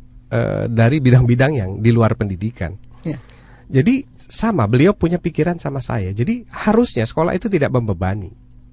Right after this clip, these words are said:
Speaker 1: anak dengan seperti itu. Nah, akhirnya apa yang terjadi? Sekolah alam yang dimotori oleh Bang Lendo ini mengambil inisiatif tidak ada ujian.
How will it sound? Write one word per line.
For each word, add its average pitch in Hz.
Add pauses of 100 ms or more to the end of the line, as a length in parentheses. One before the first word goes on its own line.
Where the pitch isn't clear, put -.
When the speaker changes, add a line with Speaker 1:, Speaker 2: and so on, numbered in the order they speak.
(300)
Speaker 1:
anak 113
dengan 110
seperti 113
itu. - (500)
Nah, 123
akhirnya 127
apa 143
yang 143
terjadi? 110 (260)
Sekolah 175
alam 202
yang 143
dimotori 131
oleh 107
Bang 110
Lendo 107
ini 107
mengambil 175
inisiatif 156
tidak 123
ada 185
ujian. 104